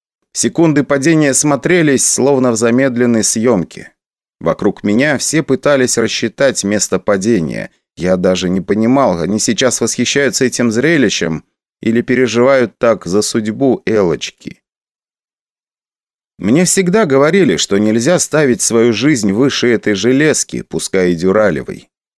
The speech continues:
Свою грубую посадку с моментальным уничтожением наш Л двадцать девять совершил в районе объездной городской дороги на поле подсолнухов.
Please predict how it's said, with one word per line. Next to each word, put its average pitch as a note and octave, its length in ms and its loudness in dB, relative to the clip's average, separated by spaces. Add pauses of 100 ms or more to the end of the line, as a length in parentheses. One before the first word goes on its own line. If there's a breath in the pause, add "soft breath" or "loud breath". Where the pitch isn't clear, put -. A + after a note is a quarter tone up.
(540)
Свою C3 320 2
грубую E3+ 380 2
посадку - 480 0
с - 80 -2
моментальным D3 640 2
уничтожением C#3 1000 0
наш E3 300 0
Л D#3+ 180 2
двадцать C3+ 380 0
девять D3+ 300 0
совершил C3 520 0
в B2 60 2
районе B2+ 400 2
объездной A2+ 480 0
городской A2+ 460 0
дороги B2 360 0
на G#2+ 140 0
поле A2+ 280 0
подсолнухов. F#2+ 840 -4